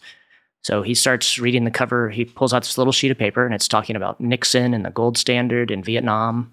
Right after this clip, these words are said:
So I had enough knowledge of politics and history that I said, "Okay, it's between nineteen sixty-eight and nineteen seventy-two."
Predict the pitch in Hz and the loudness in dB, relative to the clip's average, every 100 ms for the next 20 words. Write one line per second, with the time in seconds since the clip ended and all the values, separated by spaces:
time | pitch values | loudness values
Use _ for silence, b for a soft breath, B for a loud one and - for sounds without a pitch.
0 | _ - 107 95 98 B B B B - | _ 0 2 0 -4 B B B B -2
1 | 107 120 117 113 123 113 117 120 117 104 | 2 2 2 2 4 4 4 4 2 -2
2 | - _ - 120 120 - 120 - 110 123 | -8 _ 2 2 2 2 0 0 -2 0
3 | - 156 160 98 - 107 104 107 - - | 2 2 2 0 -2 -4 -4 -6 -8 -8
4 | 113 95 - 123 110 113 101 - - - | -6 -6 -4 -2 -2 -4 -4 -4 -2 0
5 | 104 120 - 104 104 104 - 104 98 95 | 2 0 -2 -6 -6 -6 -4 -4 -6 -2
6 | 151 156 107 | 2 2 2